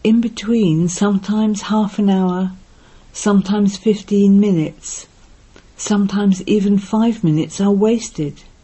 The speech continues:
And so what is the reason for that? Today, Bap Dada saw that there are three reasons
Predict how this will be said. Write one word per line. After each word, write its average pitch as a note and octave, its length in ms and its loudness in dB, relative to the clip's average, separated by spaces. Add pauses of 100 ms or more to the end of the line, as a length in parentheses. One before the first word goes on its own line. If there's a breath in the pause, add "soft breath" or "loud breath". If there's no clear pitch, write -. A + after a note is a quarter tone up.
(1160)
And G#3+ 100 -8
so B3+ 260 0
what C4+ 360 -2
is D4+ 140 -8
the A3+ 140 -2
reason G#3+ 560 2
for F3+ 120 -6
that? - 640 -6 (2000)
Today, F#3 500 2
Bap F#3 320 -4
Dada F3+ 360 -2
saw F#3 520 0
that F#3+ 300 -4
there F3+ 260 -2
are E3+ 120 -4
three F#3+ 560 0
reasons F#3 920 -2